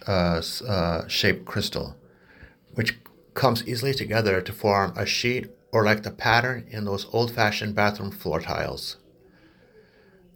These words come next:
You can't do that as easily with a pentagon shape. There would be, like, a space, um, that needs to be filled either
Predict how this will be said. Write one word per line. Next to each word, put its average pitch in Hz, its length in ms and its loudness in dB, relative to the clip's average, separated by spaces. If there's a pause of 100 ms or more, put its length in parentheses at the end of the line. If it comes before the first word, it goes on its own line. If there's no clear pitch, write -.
(260)
You 117 140 -2
can't 156 420 4 (380)
do 123 160 -2
that 123 420 6
as 98 220 -2
easily 113 340 -2
with 98 180 -2
a 98 80 -2
pentagon 104 600 0
shape. 80 420 4 (1120)
There 110 140 6
would 110 100 4
be, 135 120 4
like, 117 240 6
a - 100 -2
space, - 840 0 (600)
um, 87 600 -4 (800)
that 104 200 6
needs 104 220 -2
to - 80 -10
be 95 100 -6
filled 92 560 0
either 92 540 0